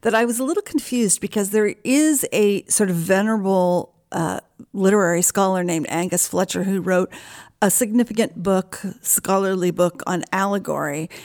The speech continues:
And at first I thought it was that Angus, Angus Fletcher, who actually died a few years ago. Um, and I was <laughs> really confused when I started reading this one because I was like, "I don't think this Angus, this has gotta be the wrong Angus Fletcher."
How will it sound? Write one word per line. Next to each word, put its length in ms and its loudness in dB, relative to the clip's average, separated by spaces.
And 120 2
at 120 -8
first 320 0
I 120 2
thought 280 -2
it 120 -2
was 260 0
that 360 0
Angus, 500 -2
Angus 380 0
Fletcher, 400 0
who 160 2
actually 400 -2
died 460 -2
a 80 -6
few 180 -6
years 320 -2
ago. 260 -4
Um, 360 2
and 160 -2
I 120 0
was 220 -4
<laughs> 80 -2
really 200 0
confused 680 2
when 160 4
I 120 4
started 540 0
reading 460 0
this 320 4
one 280 0
because 280 -2
I 80 -4
was 120 -6
like, 320 -10
"I 160 -10
don't 280 -4
think 320 -8
this 260 0
Angus, 440 2
this 360 -2
has 160 2
gotta 280 0
be 120 4
the 100 0
wrong 380 0
Angus 260 -4
Fletcher." 360 -2